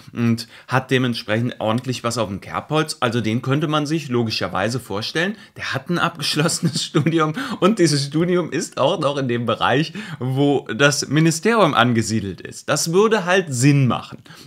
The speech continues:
Dann haben wir eine ganz, ganz interessante Idee für den Po-, äh, für die Position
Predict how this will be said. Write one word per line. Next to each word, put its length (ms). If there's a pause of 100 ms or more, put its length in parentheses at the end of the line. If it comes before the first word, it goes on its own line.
Dann 480 (260)
haben 180
wir 80
eine 160
ganz, 360
ganz 220
interessante 960 (300)
Idee 580 (180)
für 640 (260)
den 640 (340)
Po-, 140
äh, 240
für 140
die 100
Position 720